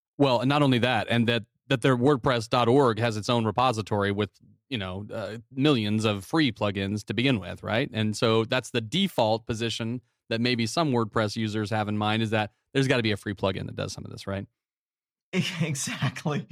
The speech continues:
Speaker 2: And so we were up against that. So when we launched it, I didn't know, I, I, I did kinda like a pre-launch video. I didn't talk about the price, but I talked about what it would do.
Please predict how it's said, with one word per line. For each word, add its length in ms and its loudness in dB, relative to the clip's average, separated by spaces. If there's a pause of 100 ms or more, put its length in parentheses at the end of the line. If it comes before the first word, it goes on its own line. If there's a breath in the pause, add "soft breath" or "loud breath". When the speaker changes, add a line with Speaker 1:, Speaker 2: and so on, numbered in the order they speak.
(300 loud breath)
Speaker 2:
And 160 0
so 460 0 (220 loud breath)
we 120 0
were 120 2
up 180 -2
against 340 -4
that. 280 -2
So 360 -2
when 260 -2
we 120 -2
launched 420 -2
it, 280 -4 (200)
I 80 -2
didn't 220 -4
know, 240 -2
I, 280 -2
I, 240 -2 (120)
I 40 -2
did 220 -4
kinda 180 0
like 200 -2
a 100 -2
pre-launch 540 -4
video. 580 -2
I 100 0
didn't 200 -4
talk 160 -4
about 180 -4
the 80 -10
price, 320 -4
but 120 -6
I 60 0
talked 300 -4
about 240 -2
what 140 -6
it 60 -14
would 120 -16
do. 200 -16